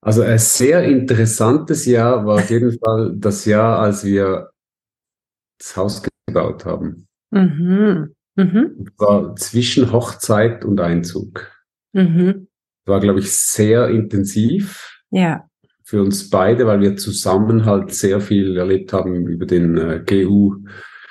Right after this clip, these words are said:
Speaker 1: Konkurs und so weiter. Ich glaube, das hat uns extrem zusammengeschweißt, zusammengebracht. Wir hatten ein gemeinsames Ziel, das wir nur zusammen erreichen konnten.
Speaker 2: Mhm.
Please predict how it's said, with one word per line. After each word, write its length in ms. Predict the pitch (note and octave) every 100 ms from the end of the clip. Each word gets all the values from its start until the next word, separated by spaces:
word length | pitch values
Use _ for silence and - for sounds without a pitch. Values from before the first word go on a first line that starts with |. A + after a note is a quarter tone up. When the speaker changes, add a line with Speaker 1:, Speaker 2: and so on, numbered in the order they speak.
| - -
Speaker 1:
Konkurs 680 | G2+ G2 G2+ F#2+ G#2 - F2
und 220 | E2 G2
so 160 | G#2
weiter. 480 | F#2+ G2 G2 - F2+
Ich 160 | G2+ -
glaube, 180 | G#2 G2
das 180 | G2+
hat 140 | - A2+
uns 180 | G#2 G2+
extrem 540 | G2+ - G#2 A2 A2
zusammengeschweißt, 1000 | - G#2 G2 A#2+ B2 - - - B2 -
zusammengebracht. 680 | A2 G#2+ A2+ A2 G2+ G#2+ -
Wir 80 |
hatten 220 | G2+ G#2 G2
ein 80 | F2+
gemeinsames 680 | G2+ G2+ G#2 G2+ G2 -
Ziel, 200 | - G#2+
das 180 | G#2 G2+
wir 80 | G2
nur 160 | G2
zusammen 440 | - G2+ G2+ G2 F#2
erreichen 480 | F#2 E2+ A2 - A2+
konnten. 520 | A2+ A2 A#2 B2 D3+
Speaker 2:
Mhm. 680 | G3 F#3+ F#3+ E3 F#3+ F#3+